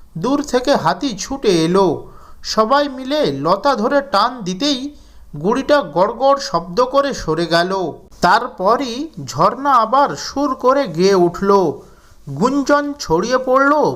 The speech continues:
পুরো জঙ্গলে। পাখিরা গাইতে শুরু করল, হরিণ লাফাতে লাগলো। টিয়া আকাশে উড়ে বলল, "প্রতিটি শব্দ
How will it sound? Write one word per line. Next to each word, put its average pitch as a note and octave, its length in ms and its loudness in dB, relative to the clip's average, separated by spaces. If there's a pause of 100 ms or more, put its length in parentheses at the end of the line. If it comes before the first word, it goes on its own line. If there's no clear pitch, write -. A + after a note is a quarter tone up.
(120)
পুরো C4+ 260 2
জঙ্গলে। F3 800 0 (400)
পাখিরা B3+ 460 0
গাইতে F#3+ 460 -2
শুরু E3+ 260 -4
করল, F#3+ 560 2 (540)
হরিণ A#3+ 280 2
লাফাতে F#3+ 640 0
লাগলো। D#3+ 640 0 (300)
টিয়া C4 540 2
আকাশে G#3 440 -2
উড়ে C4+ 300 -2
বলল, A3+ 580 2 (500)
"প্রতিটি D4 460 0
শব্দ F3 720 0